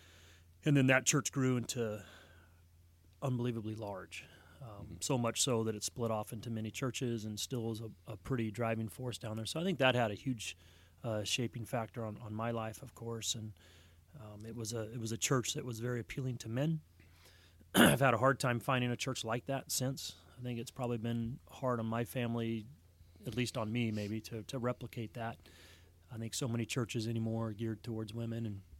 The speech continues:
Speaker 1: um, that, that's difficult, I think, for at least men like myself. So,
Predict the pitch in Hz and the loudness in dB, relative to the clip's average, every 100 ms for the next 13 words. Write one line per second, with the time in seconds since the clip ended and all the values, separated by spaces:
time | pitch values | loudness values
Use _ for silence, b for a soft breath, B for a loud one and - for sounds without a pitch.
0 | - - - - - - - 135 113 104 | -20 -20 -20 -20 -20 -10 -8 -6 -8 -8
1 | 104 104 - - - - 139 110 - 120 | -12 -16 -20 -20 -20 -14 -12 -12 -8 -8
2 | 117 - 123 131 - 117 - 110 120 113 | -6 -6 -8 -8 -8 -8 -8 -8 -6 -8
3 | - 113 107 - - 127 123 - 131 117 | -8 -10 -12 -20 -12 -6 -4 0 2 2
4 | 117 110 - 110 123 110 - B B B | 2 -2 -4 -2 0 0 -2 B B B
5 | B B - 127 120 113 | B B 0 6 6 6